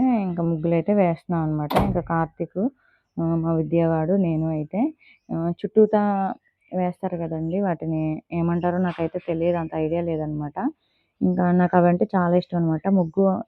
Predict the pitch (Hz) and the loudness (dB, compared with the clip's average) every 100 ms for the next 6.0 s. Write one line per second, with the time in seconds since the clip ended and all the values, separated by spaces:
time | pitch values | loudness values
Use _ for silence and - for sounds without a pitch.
0 | - 180 170 170 175 180 196 202 180 180 | -4 0 2 2 2 4 2 2 2 0
1 | - 175 160 156 - _ - 165 156 156 | -4 -4 -2 -2 -6 _ -2 -2 0 0
2 | 151 151 147 208 285 _ _ - 208 - | 0 0 0 0 -2 _ _ -2 0 2
3 | 180 170 165 233 269 220 196 185 180 180 | 2 4 4 6 8 6 6 4 4 4
4 | 165 185 185 185 175 220 262 254 208 160 | 4 2 4 2 0 0 2 2 0 0
5 | 175 165 202 196 185 180 160 151 147 | 2 2 2 2 0 -4 -12 -14 -10